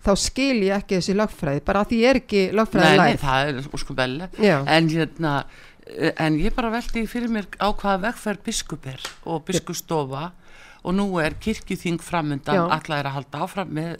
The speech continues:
Speaker 2: teymi og, og þessi vinnubrögð eða
Speaker 1: Já.
Speaker 2: rísa prestarnir ekkert upp?
Speaker 1: Mér, það kemur mér óvart,
Speaker 2: Mm.
Speaker 1: en það er náttúrulega það, hérna, sem gerðist hjá prestafélaginu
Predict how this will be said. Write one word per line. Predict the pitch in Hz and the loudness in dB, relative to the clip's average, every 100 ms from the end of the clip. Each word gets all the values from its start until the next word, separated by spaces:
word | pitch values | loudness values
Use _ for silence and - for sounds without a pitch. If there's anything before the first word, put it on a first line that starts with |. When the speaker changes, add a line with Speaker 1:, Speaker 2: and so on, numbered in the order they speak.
| - | -12
Speaker 2:
teymi | - 170 190 202 170 | -6 -6 -4 -4 -4
og, | 143 143 - - - - | -4 -6 -8 -18 -18 -12
og | - 160 156 - | 0 2 0 -4
þessi | 180 175 185 | -6 -4 -4
vinnubrögð | 190 214 202 214 208 170 110 | -2 -4 -4 -4 -4 -4 -8
eða | 107 110 110 - - - - - | -10 -12 -10 -12 -14 -20 -20 -8
Speaker 1:
Já. | 196 170 | -2 -2
Speaker 2:
rísa | 147 165 226 - 220 196 | 0 -4 -4 -2 -4 -4
prestarnir | 220 220 - 214 208 | -8 -8 -8 -4 -4
ekkert | 165 - 107 196 | -6 -12 -10 -10
upp? | 294 170 - - - - _ - _ - | -10 -14 -18 -20 -20 -20 _ -20 _ 2
Speaker 1:
Mér, | 226 233 - | 4 4 2
það | 254 262 | 0 2
kemur | 311 277 240 | 4 4 4
mér | 240 233 220 | 2 2 2
óvart, | 214 208 151 135 185 - - | 2 0 0 -2 -4 -6 -6
Speaker 2:
Mm. | 170 151 | -2 2
Speaker 1:
en | 185 | 2
það | 185 | 4
er | 233 233 | 4 4
náttúrulega | 220 226 214 196 - - - - - - - - - - | 2 4 4 2 -8 -20 -20 -20 -20 -20 -20 -20 -20 -4
það, | 214 214 208 | 2 2 2
hérna, | 208 208 202 | 0 -2 -2
sem | 214 | 0
gerðist | 226 233 202 220 | 4 4 2 -2
hjá | 185 220 208 | -2 0 4
prestafélaginu | - 214 190 175 151 143 139 151 | 4 4 -2 0 2 2 0 -2